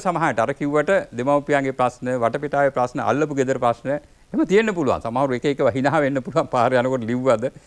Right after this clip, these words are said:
බයෝද කරන්නේ, බයේද කරන්නේ කියලා තහනවා සමහරු. එව්වට බල වෙන්න එපා කියන එක අපි අපේ දරුවන්ට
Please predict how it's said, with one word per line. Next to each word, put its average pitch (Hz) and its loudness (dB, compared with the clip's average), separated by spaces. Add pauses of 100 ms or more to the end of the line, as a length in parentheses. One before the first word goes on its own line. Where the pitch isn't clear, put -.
(280)
බයෝද 123 4
කරන්නේ, 123 0
බයේද 127 4
කරන්නේ 131 2
කියලා 147 0
තහනවා 143 2
සමහරු. 92 -4 (540)
එව්වට 160 4
බල 123 6
වෙන්න 120 2
එපා 113 2
කියන 107 -4
එක 104 -4
අපි 117 0 (320)
අපේ 110 -2
දරුවන්ට 107 0